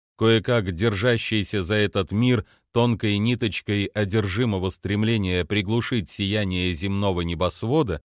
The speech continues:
что я не могу призвать ни гнев, ни сердечную боль.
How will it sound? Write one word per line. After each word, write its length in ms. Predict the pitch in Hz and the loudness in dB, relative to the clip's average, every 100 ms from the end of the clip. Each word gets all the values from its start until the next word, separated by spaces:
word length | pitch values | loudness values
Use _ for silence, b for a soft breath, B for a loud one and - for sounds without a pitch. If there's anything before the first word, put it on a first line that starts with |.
| _ _ | _ _
что 220 | - - 127 | -14 2 4
я 180 | 160 | 4
не 120 | 196 170 | 4 4
могу 240 | 170 170 | 2 2
призвать 580 | 156 147 117 135 143 - | 2 0 2 2 2 2
ни 160 | 107 | 0
гнев, 500 | 104 98 117 147 - - _ | 2 2 2 0 -4 -18 _
ни 160 | 95 120 | 0 0
сердечную 840 | 117 110 95 92 92 - 85 80 | 2 2 2 0 -2 -2 -4 -4
боль. 300 | 67 73 64 | -4 -6 -8